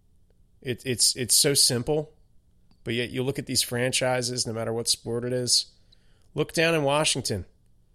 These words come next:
Same thing is happening as what happened with the Sixers. Josh Harris hasn't even been there in a minute. We're firing the defensive coordinator. Uh, we're, we're throwing the ball fifty times a game.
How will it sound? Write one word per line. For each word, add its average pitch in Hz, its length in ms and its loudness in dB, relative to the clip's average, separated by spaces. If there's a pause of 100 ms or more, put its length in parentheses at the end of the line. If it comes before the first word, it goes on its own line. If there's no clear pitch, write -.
(240)
Same 175 440 2
thing 175 360 0
is 156 140 2
happening 131 580 0 (600)
as 127 200 2
what 135 140 -2
happened 131 320 2
with 127 100 -6
the 135 60 -10
Sixers. - 640 0
Josh 143 380 0
Harris 147 400 2
hasn't 135 220 0
even 131 200 -2
been 127 160 -2
there 131 120 0
in 127 60 0
a 123 40 0
minute. 123 380 0 (560)
We're 117 100 -4
firing 123 500 2
the 120 80 0
defensive 113 480 -2
coordinator. 92 1080 -6
Uh, 98 60 -12
we're, 104 160 -10
we're 107 180 -6
throwing 131 340 0
the 123 60 0
ball 120 220 0
fifty 127 300 -4
times 117 400 -2
a - 20 -8
game. 107 420 -4